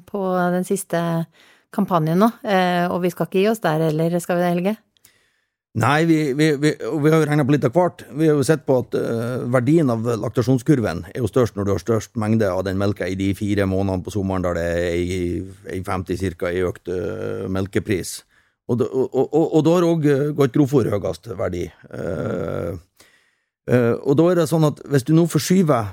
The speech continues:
Speaker 2: hvis du, altså, og framskynde er jo lønnsomt. Altså, gå ned til elleve måneders, eh, kalvingsintervall. Men så skuve ut er, er, er, er, er i utgangspunktet, eh, tap. Men samtidig, hvis du har kyr som, som normalt sett kalver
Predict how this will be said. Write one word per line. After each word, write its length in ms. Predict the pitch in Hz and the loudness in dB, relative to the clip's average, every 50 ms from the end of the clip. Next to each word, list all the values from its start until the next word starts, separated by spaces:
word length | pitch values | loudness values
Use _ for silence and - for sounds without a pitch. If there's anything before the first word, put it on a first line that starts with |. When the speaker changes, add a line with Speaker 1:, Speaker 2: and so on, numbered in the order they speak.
| - | -6
Speaker 2:
hvis 140 | - 127 117 - | -8 -8 -6 -2
du, 80 | - 120 | -2 -2
altså, 300 | - - - 131 - - | -2 -2 -4 -2 0 0
og 120 | 147 127 | 0 2
framskynde 580 | - 190 190 190 160 170 180 113 92 101 101 - | 2 4 4 4 2 2 0 0 0 -8 -10 -6
er 160 | - 135 131 | -2 0 2
jo 80 | 123 120 | 4 4
lønnsomt. 540 | 113 110 104 95 - 98 85 - - - - | 4 2 2 0 -2 -6 -6 -8 -14 -20 -18
Altså, 240 | - - 104 123 110 | -12 -4 -2 -2 0
gå 120 | - 120 | 2 2
ned 120 | 120 113 110 | 2 2 2
til 80 | 123 | 0
elleve 300 | 110 127 135 127 123 110 92 85 | 0 2 2 2 2 2 0 -2
måneders, 500 | - 98 107 104 107 110 104 98 95 - - | -4 -4 -2 0 0 2 0 0 -4 -4 -6
eh, 500 | - - - - 95 98 - - - - | -4 -4 -4 -4 -4 -4 -4 -6 -6 -8
kalvingsintervall. 840 | - - 107 98 107 107 95 113 101 92 123 120 113 95 95 104 - - - | -6 -8 -6 -4 -4 -4 -2 -2 -2 -4 -4 -6 -4 -4 -4 -6 -8 -10 -10
Men 180 | - 117 113 | -6 -6 -4
så 80 | 117 135 | -4 -4
skuve 440 | 113 - - 151 147 143 165 180 151 | -4 2 2 4 4 6 4 4 4
ut 200 | 135 - - - | 0 -4 -10 -10
er, 240 | - 110 117 107 92 | -4 -2 -2 -2 -2
er, 260 | - 104 113 107 - | -2 -2 -2 -2 -2
er, 380 | - 101 110 113 110 104 104 | -2 -2 0 0 0 0 -2
er, 260 | - - - 110 104 90 | -6 -8 -8 -8 -8 -8
er 180 | 80 85 101 107 | -6 -4 -4 -4
i 160 | 98 98 120 | -2 0 0
utgangspunktet, 720 | 110 104 - 117 110 104 - - 120 117 110 - - 110 95 104 - | -2 0 0 0 -2 -2 0 2 2 2 2 2 -4 -6 -4 -4 -6
eh, 180 | 76 85 - 127 | -6 -8 -10 -10
tap. 300 | - - 113 110 - - | -8 -6 -4 -4 -4 -2
Men 100 | 123 117 | -2 0
samtidig, 380 | 110 - 151 156 147 175 151 131 | 2 2 0 2 2 2 2 2
hvis 160 | 120 117 - | 2 0 0
du 60 | 131 127 | 0 2
har 160 | 147 156 156 | 2 2 2
kyr 400 | 123 104 127 147 151 151 139 - | 0 0 0 2 4 4 2 2
som, 220 | - 123 117 123 117 117 - _ _ _ _ _ _ _ _ _ _ - | 0 -2 0 0 -2 -4 -8 _ _ _ _ _ _ _ _ _ _ -4
som 220 | - 135 135 131 | 0 2 4 4
normalt 440 | 131 131 135 131 131 139 147 143 - | 6 4 4 4 2 2 2 2 0
sett 120 | 131 120 - | -2 -4 -4
kalver 500 | - 127 131 135 131 143 131 123 120 | -4 -2 -2 0 2 2 2 2 0